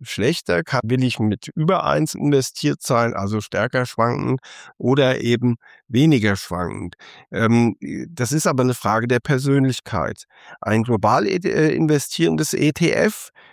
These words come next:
investiert eben mit dieser Schwankungsbreite von eins. Es ist global diversifiziert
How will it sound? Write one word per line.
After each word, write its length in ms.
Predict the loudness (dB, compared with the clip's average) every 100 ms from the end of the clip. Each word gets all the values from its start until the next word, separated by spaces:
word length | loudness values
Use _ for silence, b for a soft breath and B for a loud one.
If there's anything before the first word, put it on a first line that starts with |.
| b
investiert 640 | 0 2 2 0 0 0 2
eben 340 | 0 2 4
mit 140 | 2 0 -4
dieser 280 | 0 0
Schwankungsbreite 800 | 0 0 2 2 -2 -2 0 0
von 240 | 0 -2 0
eins. 440 | 2 2 0 -4
Es 160 | -6 -4
ist 180 | -6 -2
global 460 | 0 2 2 2
diversifiziert 1160 | 2 2 2 0 -4 -4 -6 -4 0 2 0